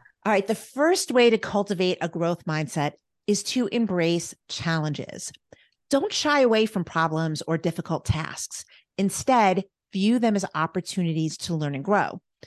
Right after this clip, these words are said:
Get excited about what the challenge will teach you. It will likely be a new skill that you can keep in your arsenal to use many times again in the future.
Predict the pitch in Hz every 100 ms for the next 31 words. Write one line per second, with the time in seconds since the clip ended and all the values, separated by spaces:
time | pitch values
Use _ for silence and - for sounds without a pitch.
0 | _ - _ - 269 349 392 - - 233
1 | 302 277 202 - 170 185 185 190 - 233
2 | - - 190 180 175 185 180 - - 233
3 | 226 - 147 - - _ - - - -
4 | 240 226 202 214 226 240 208 208 190 185
5 | 240 - - 302 226 175 175 - 185 190
6 | 190 190 - 202 202 190 180 - 202 254
7 | - 190 170 170 - - 175 170 165 175
8 | 170 180 185 - 196 185 165 185 175 156
9 | 156 160 - 160 151 123 -